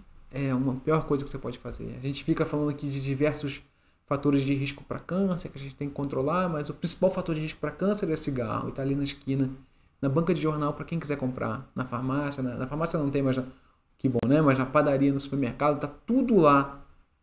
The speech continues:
o maior cancerígeno, a substância que isoladamente mais mata seres humanos no mundo, que é cigarro. Então, não pode fumar nada, nem comecem, viu? Não tem graça nenhuma isso, é só pra você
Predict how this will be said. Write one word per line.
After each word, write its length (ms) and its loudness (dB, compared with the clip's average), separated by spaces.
o 60 -4
maior 360 6
cancerígeno, 680 2
a 140 -6
substância 420 -8
que 80 -12
isoladamente 500 -2
mais 180 0
mata 200 -6
seres 260 -2
humanos 300 -2
no 80 0
mundo, 280 0
que 80 -10
é 20 -6
cigarro. 380 -6
Então, 380 2
não 580 4
pode 240 2
fumar 260 -2
nada, 360 0
nem 160 0
comecem, 760 -2
viu? 260 0
Não 100 0
tem 140 2
graça 260 6
nenhuma 400 4
isso, 280 0
é 20 -12
só 180 -4
pra 300 -2
você 600 -4